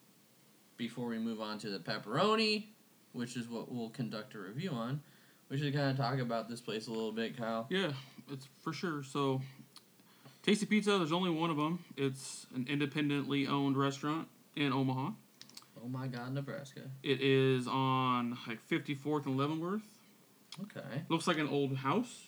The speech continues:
Speaker 2: that
Speaker 1: <laughs>
Speaker 2: serves
Speaker 1: It
Speaker 2: pizza.
Speaker 1: does.
Speaker 2: It's
Speaker 1: It
Speaker 2: really
Speaker 1: does.
Speaker 2: strange. Um, but they've been in the neighborhood for quite some time.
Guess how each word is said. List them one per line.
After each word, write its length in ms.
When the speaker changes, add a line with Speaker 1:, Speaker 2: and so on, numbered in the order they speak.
Speaker 2:
that 120
Speaker 1:
<laughs> 100
Speaker 2:
serves 240
Speaker 1:
It 100
Speaker 2:
pizza. 220
Speaker 1:
does. 200
Speaker 2:
It's 140
Speaker 1:
It 40
Speaker 2:
really 180
Speaker 1:
does. 80
Speaker 2:
strange. 420
Um, 420
but 100
they've 140
been 100
in 80
the 60
neighborhood 340
for 100
quite 240
some 160
time. 420